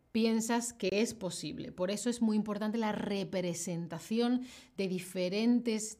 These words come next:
tipos de personas, mm, tamaños, cuerpos, mm, ideologías,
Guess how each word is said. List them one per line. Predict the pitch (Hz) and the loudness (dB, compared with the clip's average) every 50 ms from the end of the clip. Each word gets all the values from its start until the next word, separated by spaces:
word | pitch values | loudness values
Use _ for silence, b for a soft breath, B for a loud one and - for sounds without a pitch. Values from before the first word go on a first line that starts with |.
| _ _ | _ _
tipos | - 262 277 262 269 247 240 214 175 185 175 | 6 6 6 6 6 4 2 2 2 0 -2
de | 196 185 | -4 -4
personas, | - 185 175 175 - - 254 247 247 233 208 180 170 170 - - B B B B B B | -2 -4 -4 -4 0 2 4 6 6 4 4 2 0 -2 -4 -8 B B B B B B
mm, | - 185 180 185 185 | -6 -4 -4 -4 -4
tamaños, | - 208 202 202 220 233 247 247 240 208 202 196 - | -2 -2 -2 0 0 2 2 2 2 2 0 -2 -4
cuerpos, | - - 240 247 247 - - 208 202 196 190 - - | 0 2 2 2 2 2 2 2 2 2 0 -2 -6
mm, | - 190 214 208 - | -8 -6 -6 -4 -4
ideologías, | - 202 196 190 214 190 180 180 180 - - 262 262 254 233 214 202 196 - | -4 -4 -2 -2 0 0 0 0 -2 0 2 2 4 4 4 2 0 -2 -4